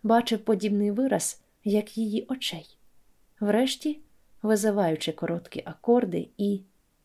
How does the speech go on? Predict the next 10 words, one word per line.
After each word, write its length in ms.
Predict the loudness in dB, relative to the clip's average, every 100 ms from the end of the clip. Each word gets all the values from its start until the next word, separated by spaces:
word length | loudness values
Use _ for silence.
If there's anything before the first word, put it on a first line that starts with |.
| _
«Гайда 400 | 2 4 6 4
в 80 | 2
гори, 380 | 0 -4 -4 -8 _ _ _ -2
верховина», 760 | 0 0 -4 -2 -2 -4 -12 -16 -20 -20 -20 -20 _ _ _
почала 400 | -4 0 2 2
співати. 600 | 2 0 2 0 -4 -20 _ _ _ _ _ _ _ _ _ _
В 60 | -4
світлі 460 | -2 0 -2 -4 -2
місячнім 680 | 0 0 0 -2 -2 0
стоїть, 600 | 0 0 -2 -2 -6 -12